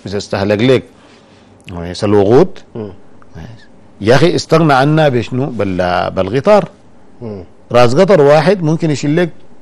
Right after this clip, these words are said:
Speaker 1: أربعمية طن، خمسمية طن، كويس، يشيل لك ميتين شاحنة ماشية في الشارع،
Speaker 2: مم.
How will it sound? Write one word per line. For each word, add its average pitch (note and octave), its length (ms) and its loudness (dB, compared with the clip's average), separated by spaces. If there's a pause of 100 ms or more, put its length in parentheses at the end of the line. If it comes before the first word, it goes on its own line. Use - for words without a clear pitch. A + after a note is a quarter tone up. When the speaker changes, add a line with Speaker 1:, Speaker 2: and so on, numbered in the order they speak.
(140)
Speaker 1:
أربعمية C#3+ 500 0
طن، G#2+ 320 -4
خمسمية D3+ 520 -2
طن، G2 280 -6 (320)
كويس، A2 300 -12
يشيل A#2+ 240 -4
لك D#3+ 160 0
ميتين D#3 480 2 (180)
شاحنة B2+ 400 0
ماشية B2+ 280 -4
في F#2+ 80 -10
الشارع، G2 440 -4 (280)
Speaker 2:
مم. A#2+ 160 -12